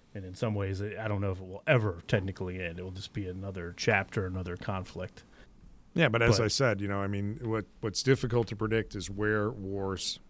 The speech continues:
Speaker 2: go.
Speaker 1: Yep.
Speaker 2: And, you know, so a broader conflict is, is, is the great danger for,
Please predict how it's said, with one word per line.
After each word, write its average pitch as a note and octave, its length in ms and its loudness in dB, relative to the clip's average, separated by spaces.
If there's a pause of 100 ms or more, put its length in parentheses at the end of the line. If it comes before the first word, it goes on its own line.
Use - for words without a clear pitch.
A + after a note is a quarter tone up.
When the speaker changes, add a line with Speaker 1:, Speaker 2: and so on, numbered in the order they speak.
(140)
Speaker 2:
go. F#2+ 300 -4 (400)
Speaker 1:
Yep. D3 180 0
Speaker 2:
And, F2+ 380 -4 (180)
you A2 80 -6
know, F2+ 140 -8
so F#2 420 -6 (400)
a - 80 -4
broader A2+ 440 4
conflict F#2+ 600 -6
is, F2 360 -8
is, F#2+ 360 -8 (720)
is F2+ 140 -6
the G2+ 80 -6
great G2 280 -4
danger F2+ 400 -8
for, E2+ 300 -10